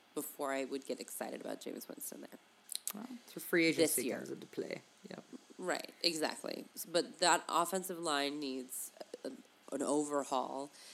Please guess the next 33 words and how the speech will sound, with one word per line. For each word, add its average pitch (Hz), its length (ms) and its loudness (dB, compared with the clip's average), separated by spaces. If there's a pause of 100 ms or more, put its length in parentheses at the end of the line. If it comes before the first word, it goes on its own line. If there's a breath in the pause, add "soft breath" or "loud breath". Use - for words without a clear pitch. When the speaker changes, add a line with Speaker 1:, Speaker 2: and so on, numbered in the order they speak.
(120)
Speaker 1:
They 160 80 6
don't 170 240 6
have 185 180 6
a 165 80 0
run 151 260 2
game 139 380 2 (120)
at 139 100 4
all. 127 340 0 (760 soft breath)
Uh, 139 360 0
so, 170 360 6 (260)
and 180 340 6
they're 185 120 4
not 190 180 6
gonna 226 140 2
be 196 80 6
able, 190 320 6
if - 140 2
they 180 120 6
get 175 240 4
Jameis 180 260 0
Winston 175 220 -4
at - 100 0
one, 190 480 4
they 180 120 6
have 165 180 -2
to 180 80 0
wait 170 500 2
all 160 280 4
the 180 60 -2
way 165 580 2
till, 135 400 -4
you 160 140 -2
know, 156 300 -6